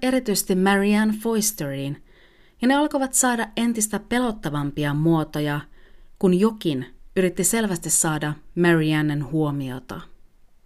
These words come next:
Suurin osa oudoista kokemuksista tapahtui juuri Mariannelle tai hänen läsnä ollessaan, ja kyse ei ollut enää talosta, jonka kummittelua he vain sattuivat todistamaan,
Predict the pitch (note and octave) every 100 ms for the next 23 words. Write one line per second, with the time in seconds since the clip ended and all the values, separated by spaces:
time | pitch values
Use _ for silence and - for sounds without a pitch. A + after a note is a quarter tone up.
0 | _ _ _ - - - - - A#3+ C#4+
1 | D4+ D4 C#4 C4 C4+ A#3+ - G#3+ A#3 A#3
2 | A3 E3+ E3 E3+ F3 - G3 G3+ F3+ -
3 | F3+ F3+ F3+ F3+ F3 - F#3+ F#3+ F#3 F#3
4 | G#3+ A3 F#3+ F3+ F3 - - - - -
5 | B3+ C4 A3 G3+ F3 F3+ G3+ - D#3 -
6 | D3 D3 C#3+ - D#3 D3 D3+ - - -
7 | - - - F#3+ G#3+ G#3+ G#3 - A#3 C4+
8 | B3 G#3+ G#3+ G3 G3+ G3 G#3 B3+ B3 F#3
9 | - - C3+ - - _ F#3 F3+ E3+ G3+
10 | F#3 F3 F#3 F3+ F3 F#3 F#3 F#3+ F#3+ -
11 | - B3 - D#3 D3+ - F#3 D#3+ D3+ -
12 | D3 C#3+ C#3